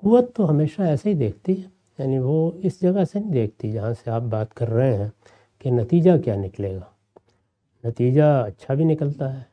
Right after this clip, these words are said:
نتیجہ برا بھی نکلتا ہے۔ یہ کبھی کبھی آتش فشاں کی طرح پھٹ بھی جاتی ہیں چیزیں۔ آخر دنیا میں جس کو آپ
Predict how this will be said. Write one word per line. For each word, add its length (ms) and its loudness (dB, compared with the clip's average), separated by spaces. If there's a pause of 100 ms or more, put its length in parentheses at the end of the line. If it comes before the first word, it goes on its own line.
(240)
نتیجہ 300 -4
برا 240 -2
بھی 120 -2
نکلتا 400 -6
ہے۔ 1040 -20
یہ 100 -4
کبھی 220 0
کبھی 300 -2
آتش 360 -4
فشاں 340 -6
کی 140 -4
طرح 240 -4
پھٹ 280 -10
بھی 100 2
جاتی 320 -4
ہیں 80 -4
چیزیں۔ 300 -6
آخر 300 -8
دنیا 340 -2
میں 280 -2
جس 220 -8
کو 140 -8
آپ 120 -4